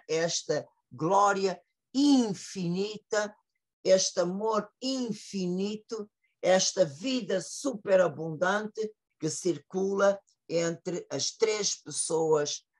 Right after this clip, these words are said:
da Santíssima Trindade. E São Paulo, na sua, ah, primeira carta aos Coríntios, capítulo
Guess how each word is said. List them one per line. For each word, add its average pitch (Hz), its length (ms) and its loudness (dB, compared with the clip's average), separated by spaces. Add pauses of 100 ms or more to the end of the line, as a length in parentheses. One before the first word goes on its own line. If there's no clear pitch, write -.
(120)
da 147 120 -6
Santíssima 139 720 -8
Trindade. 113 540 -14 (1160)
E 143 140 -4
São 156 320 -2
Paulo, 180 600 2 (400)
na 156 240 -2
sua, 170 760 0 (240)
ah, 139 260 0
primeira 170 420 -2
carta 170 420 -2
aos - 260 -4 (640)
Coríntios, 170 640 -2
capítulo 139 680 -6